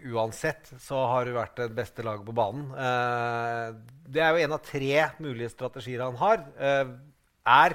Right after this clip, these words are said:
koronakrisen behandlet for dårlig, sånn for helsa og økonomien? Eh, hvis det stemmer, så er han øverste ansvarlig. Da må han gi skylda til noen.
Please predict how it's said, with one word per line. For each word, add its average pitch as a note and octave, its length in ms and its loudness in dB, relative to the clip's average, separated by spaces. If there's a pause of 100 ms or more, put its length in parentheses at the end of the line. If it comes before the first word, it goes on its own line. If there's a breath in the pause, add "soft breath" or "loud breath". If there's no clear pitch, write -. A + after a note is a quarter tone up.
koronakrisen B2 640 -6
behandlet B2+ 360 0
for C#3+ 100 -6
dårlig, C3 320 0
sånn D3 140 -10 (340)
for C3+ 160 -8
helsa B2+ 480 -2
og B2 140 -4
økonomien? D#3+ 400 -4 (440 loud breath)
Eh, D3+ 440 6 (400)
hvis C3 260 -8
det C3+ 300 2 (180)
stemmer, G3 640 2 (100)
så - 160 -4
er D3+ 160 6
han D#3 120 -2 (100)
øverste B2 500 -4
ansvarlig. A2+ 460 -4 (480 loud breath)
Da B2+ 100 2
må D#3 160 4
han E3 220 2
gi C3 300 -6
skylda A2 640 -6
til C3+ 100 -8
noen. E3+ 180 -4